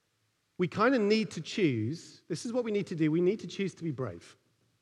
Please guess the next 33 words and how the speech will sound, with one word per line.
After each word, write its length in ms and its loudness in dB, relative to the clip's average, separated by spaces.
We, 220 4
we 140 6
need 220 8
to 100 0
be, 500 4
we 120 4
need 180 6
to 60 2
be 80 8
brave 360 8
enough 240 4
to 140 0
invite 360 4
other 200 0
people 420 0
to 100 -14
spend 340 -2
time 320 2
with 140 2
us. 500 -4
And 140 2
if 160 -2
we're 160 4
invited, 500 2
we 80 0
need 200 2
to 40 -14
be 100 -6
brave 280 0
enough 220 0
to 100 -8
say 200 -4
yes, 280 -4